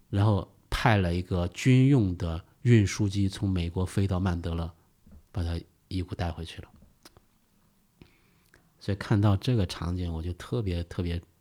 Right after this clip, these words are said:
触动啊。所以我在了解这个事情，整个了解这个事情的过程中，我一直在想，因为我们在缅甸二零一一年考察了一个月时间，把所有地方都考察，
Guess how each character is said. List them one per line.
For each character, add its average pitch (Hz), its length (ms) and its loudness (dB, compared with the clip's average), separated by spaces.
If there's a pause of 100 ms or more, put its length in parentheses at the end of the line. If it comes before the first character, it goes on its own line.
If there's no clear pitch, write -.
(100)
触 - 240 2
动 85 140 -4
啊。 78 100 -12 (800)
所 - 120 0
以 160 60 2
我 143 260 -2
在 147 180 -6
了 104 260 -4
解 117 100 -2
这 143 160 -4
个 123 60 0
事 127 180 -2
情， 95 220 2
整 87 180 -2
个 135 140 0
了 101 220 2
解 117 100 -2
这 120 120 -4
个 113 80 -2
事 - 100 -8
情 117 100 -2
的 98 60 -2
过 123 220 -2
程 95 200 -4
中， 113 260 0
我 82 160 -4
一 107 80 -4
直 131 140 -6
在 113 160 -2
想， 80 320 -6
因 107 100 0
为 120 80 2
我 95 200 -2
们 98 140 -2
在 117 260 -2 (260)
缅 87 220 -2
甸 104 300 -2 (200)
二 117 120 0
零 104 100 0
一 104 140 0
一 113 40 0
年 98 280 0
考 82 240 -4
察 98 200 -4
了 92 180 -2
一 92 160 -6
个 110 120 -4
月 101 80 -2
时 92 200 -6
间， 95 160 -2
把 82 120 -6
所 95 300 -4
有 113 100 0
地 98 160 -4
方 95 140 -2
都 104 80 0
考 82 240 -6
察， 85 260 -8